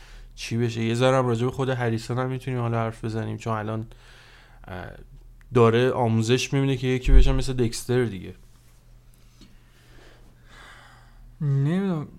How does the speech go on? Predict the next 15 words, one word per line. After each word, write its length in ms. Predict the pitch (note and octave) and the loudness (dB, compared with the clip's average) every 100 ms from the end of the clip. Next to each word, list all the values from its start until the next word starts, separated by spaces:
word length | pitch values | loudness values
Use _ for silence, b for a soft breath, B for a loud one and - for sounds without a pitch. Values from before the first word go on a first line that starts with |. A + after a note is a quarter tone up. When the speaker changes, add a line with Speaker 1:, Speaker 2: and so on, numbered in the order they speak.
| - - - | -20 -20 -4
Speaker 2:
با 160 | D3+ D#3 | 0 2
این 220 | F#3+ G3+ | 2 0
زمینه 520 | E3+ F#3 F3 E3+ E3 | 0 2 2 0 -4
سازی‌هایی 600 | D#3+ E3 D#3+ D3 E3+ F#3+ | -4 -4 -4 -2 -2 -2
که 120 | F#3+ | -6
کردن، 420 | - G3 F3 F#3 | -4 0 0 0
یه 120 | G3 F#3+ | -2 -2
جوری 200 | F#3+ F#3+ | -4 -2
همی-، 460 | E3+ E3+ E3+ E3 | 0 0 0 -6
اصلاً 300 | - D3+ F3 | -10 -8 -4
همش 400 | E3 D#3+ E3+ F3+ | -2 0 -2 -2
نشون 300 | F3 - F3 | -6 -6 -6
این 120 | F3+ | -4
می‌ده 220 | F3 E3+ E3+ | -6 -6 -6
که 400 | F3 E3+ E3+ | -6 -6 -6